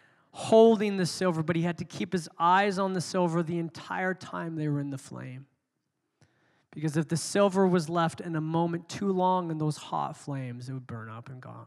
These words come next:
be gone. When the Lord allows us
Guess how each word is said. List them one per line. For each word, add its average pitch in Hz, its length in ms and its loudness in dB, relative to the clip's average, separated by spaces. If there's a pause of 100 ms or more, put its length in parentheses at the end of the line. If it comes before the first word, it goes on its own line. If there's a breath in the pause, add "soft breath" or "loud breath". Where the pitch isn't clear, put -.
be 143 100 -12
gone. 107 340 -16 (3250)
When 147 100 -6
the 156 80 2
Lord 175 320 8
allows 165 540 4
us 143 500 -4